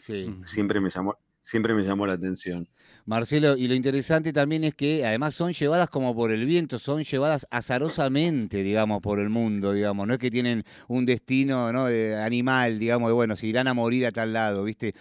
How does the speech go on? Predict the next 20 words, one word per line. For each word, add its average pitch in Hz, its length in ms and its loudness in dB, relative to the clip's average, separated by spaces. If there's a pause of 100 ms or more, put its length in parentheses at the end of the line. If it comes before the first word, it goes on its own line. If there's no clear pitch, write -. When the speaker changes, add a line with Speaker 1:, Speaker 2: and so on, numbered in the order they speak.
(120)
Speaker 1:
O 120 100 -2
se 139 80 -2
acumularán, 131 840 2
digamos, 117 320 -2
según 151 240 2
como 143 260 2
sople 151 340 2
el 120 120 0
viento 160 520 4 (220)
y 120 120 0
según 165 280 2
el 160 80 4
edificio 143 400 0
que 127 80 -2
le 117 100 -2
metas 143 320 -2
a 139 40 -2
un 127 80 -2
costado, 127 500 2
digamos, 135 480 2